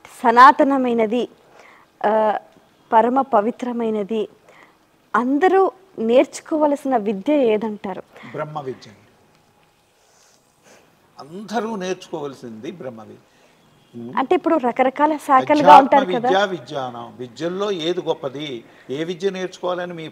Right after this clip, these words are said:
Speaker 2: ప్రశ్న. అర్జునుడు కృష్ణుడిని అడిగేశాడండి.
Speaker 1: అడిగేశాడా?
Speaker 2: అడిగేశాడు, మీ ప్రశ్న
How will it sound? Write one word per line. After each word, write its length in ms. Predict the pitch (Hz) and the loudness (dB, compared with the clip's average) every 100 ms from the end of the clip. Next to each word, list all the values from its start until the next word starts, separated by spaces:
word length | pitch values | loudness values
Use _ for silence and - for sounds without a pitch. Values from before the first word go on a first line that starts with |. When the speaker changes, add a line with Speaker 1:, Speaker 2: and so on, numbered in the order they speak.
| 147 | -16
Speaker 2:
ప్రశ్న. 340 | 139 - 196 - _ _ - - 139 | -16 -12 -14 -14 _ _ -20 -10 -10
అర్జునుడు 420 | 127 180 202 180 - | -8 -10 -10 -12 -14
కృష్ణుడిని 380 | 147 - 208 170 | -18 -14 -10 -8
అడిగేశాడండి. 640 | 156 190 190 180 123 101 - _ _ - | -6 -4 -4 -6 -8 -14 -20 _ _ -20
Speaker 1:
అడిగేశాడా? 520 | 320 440 - 269 233 247 | -16 -14 -12 -12 -10 -10
Speaker 2:
అడిగేశాడు, 480 | 165 247 247 185 135 131 | -10 -12 -12 -14 -14 -16
మీ 60 | 117 | -16
ప్రశ్న 320 | 123 - 175 | -16 -16 -18